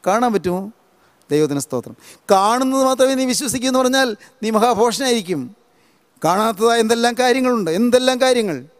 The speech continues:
സ്വന്തം കണ്ണ് പോലും കാണാൻ വയ്യ. മറ്റുള്ളവരുടെ കണ്ണ് കാണാം, പക്ഷേ എൻ്റെ കണ്ണ് എനിക്ക് കാണാൻ വയ്യ. എൻ്റെ കണ്ണ് കാണണമെങ്കിൽ ഞാൻ എൻ്റെ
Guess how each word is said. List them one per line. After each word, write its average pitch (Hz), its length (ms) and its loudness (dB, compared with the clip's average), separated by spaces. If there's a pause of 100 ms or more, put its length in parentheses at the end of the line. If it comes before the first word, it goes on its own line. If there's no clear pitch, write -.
(500)
സ്വന്തം 208 340 0 (140)
കണ്ണ് 214 300 0
പോലും 208 260 2
കാണാൻ 190 260 -4
വയ്യ. 139 160 -2 (640)
മറ്റുള്ളവരുടെ 269 460 0
കണ്ണ് 254 180 2
കാണാം, 156 180 -4 (160)
പക്ഷേ 165 240 -6
എൻ്റെ 226 160 0
കണ്ണ് 226 180 0
എനിക്ക് 214 180 -2
കാണാൻ 190 220 -2
വയ്യ. 131 140 -4 (760)
എൻ്റെ 254 220 2
കണ്ണ് 262 200 0
കാണണമെങ്കിൽ 254 480 0 (320)
ഞാൻ 240 120 0 (240)
എൻ്റെ 214 140 -2